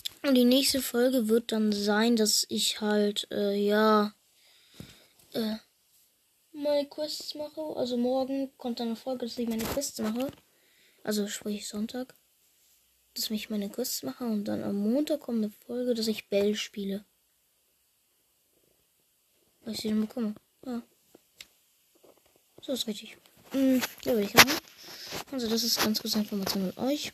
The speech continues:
Morgen, äh, Quest-Folge. Äh, wo ich meine Quests mache. Äh, dann mache ich so meine Quests privat. Mm. Also jetzt mache ich halt Starkampf.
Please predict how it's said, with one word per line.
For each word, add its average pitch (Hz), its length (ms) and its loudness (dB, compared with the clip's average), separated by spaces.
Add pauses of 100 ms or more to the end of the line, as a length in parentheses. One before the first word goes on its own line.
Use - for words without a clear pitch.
Morgen, 226 580 2
äh, 202 440 -2
Quest-Folge. 311 760 0 (1000)
Äh, 220 160 0
wo 202 60 0
ich 208 120 -4
meine 196 120 -4
Quests - 260 -8
mache. 302 260 -6 (800)
Äh, 208 200 -2
dann 208 160 -2
mache 214 240 2
ich - 320 -8 (960)
so 220 240 2
meine 202 280 -2
Quests 208 280 -6
privat. 202 500 -8 (120)
Mm. 214 340 2 (1500)
Also 208 200 2
jetzt - 840 2
mache 220 360 -2
ich 214 200 -4
halt 208 120 -12
Starkampf. 349 520 -4